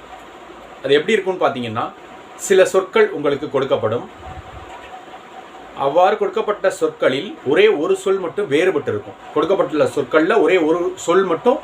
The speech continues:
மாறுபட்டு இருக்கும். அந்த வேறுபட்டு இருக்கக்கூடிய அந்த சொல்லை கண்டுபிடிக்கணும். அதுதான் இன்று நாம பார்க்கக்கூடிய, தமிழ்ல இருக்கக்கூடிய ஒரு வார்த்தை விளையாட்டு அப்படின்னு கூட சொல்லலாம் நண்பர்களே. ஆஹ், அதற்கு பெயர் என்னன்னு பார்த்தீங்கன்னா,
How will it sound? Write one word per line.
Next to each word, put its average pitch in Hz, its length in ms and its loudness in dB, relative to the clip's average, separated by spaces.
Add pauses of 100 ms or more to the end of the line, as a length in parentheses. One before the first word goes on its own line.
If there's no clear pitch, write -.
(100)
மாறுபட்டு 147 500 0
இருக்கும். 120 420 -10 (280)
அந்த 147 220 2
வேறுபட்டு 202 520 4
இருக்கக்கூடிய 156 540 -2
அந்த 135 540 -2
சொல்லை 160 340 -2
கண்டுபிடிக்கணும். 131 640 -4
அதுதான் 147 340 -4
இன்று 143 200 -6
நாம 127 280 -2
பார்க்கக்கூடிய, 139 540 -2 (100)
தமிழ்ல 135 280 0
இருக்கக்கூடிய 139 420 -2
ஒரு 151 200 0
வார்த்தை 131 320 2
விளையாட்டு 110 500 -2
அப்படின்னு 120 220 -6
கூட 131 140 -2
சொல்லலாம் 104 280 -2
நண்பர்களே. 98 360 -4 (1000)
ஆஹ், 117 220 2
அதற்கு 143 280 2
பெயர் 165 260 4
என்னன்னு 156 200 -2
பார்த்தீங்கன்னா, 135 440 -4